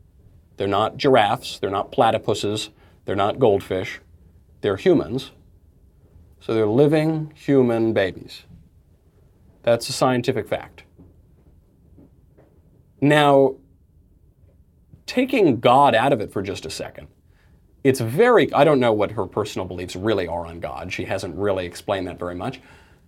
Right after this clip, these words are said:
We do know the personal belief that she's really pushing here is that it is morally acceptable to kill babies. But then look at what she just said. She said that personal beliefs that we can't confirm should not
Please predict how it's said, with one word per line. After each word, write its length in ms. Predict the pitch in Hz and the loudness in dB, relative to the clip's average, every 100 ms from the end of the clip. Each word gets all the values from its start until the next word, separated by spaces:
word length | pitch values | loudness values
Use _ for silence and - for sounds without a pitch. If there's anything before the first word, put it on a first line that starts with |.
| _ | _
We 220 | - 135 | 2 4
do 260 | 135 180 285 | 4 4 4
know 380 | 165 80 76 127 | 2 0 -6 -6
the 80 | - | -6
personal 420 | - 185 190 180 | 0 0 2 2
belief 300 | 127 120 117 | 2 2 0
that 100 | 113 | -2
she's 180 | - 104 | -4 -4
really 320 | 101 160 208 | 2 4 6
pushing 360 | 143 90 - 71 | 4 -2 -8 -12
here 280 | 90 - - _ _ - | -16 -18 -20 _ _ -2
is 200 | 123 107 | 0 2
that 280 | 107 98 - _ - | 2 2 0 _ -2
it 100 | 123 | 0
is 140 | 104 | 0
morally 440 | 104 110 131 147 135 | 0 2 4 4 4
acceptable 520 | 110 - 98 104 104 | 2 0 -2 -2 -6
to 100 | 101 | -8
kill 220 | - 104 | -4 -2
babies. 500 | 95 95 87 - - - _ _ _ _ _ _ _ _ _ _ _ _ _ _ _ _ | -2 -4 -4 -14 -20 -20 _ _ _ _ _ _ _ _ _ _ _ _ _ _ _ _
But 140 | 127 | -2
then 140 | 127 117 | 0 2
look 180 | 139 143 | 2 2
at 60 | |
what 120 | 123 | 0
she 100 | - | -2
just 220 | 104 95 - | -4 -6 -6
said. 280 | 98 - - _ _ _ _ _ _ _ _ | -10 -10 -20 _ _ _ _ _ _ _ _
She 240 | - - 160 | -8 -2 -2
said 440 | 160 131 80 - - _ - | 2 0 0 -4 -20 _ -6
that 240 | 110 101 | -6 -6
personal 560 | - 156 165 214 196 196 | -4 -2 -2 2 2 2
beliefs 600 | 139 131 113 107 107 - | 0 -2 0 0 -2 -6
that 100 | - | -8
we 100 | 101 | -8
can't 300 | 98 190 190 | -2 2 2
confirm 460 | 185 101 - - - - _ _ _ _ | 0 -8 -8 -10 -14 -20 _ _ _ _
should 300 | - - 110 | -4 0 2
not 340 | 117 135 165 | 2 2 2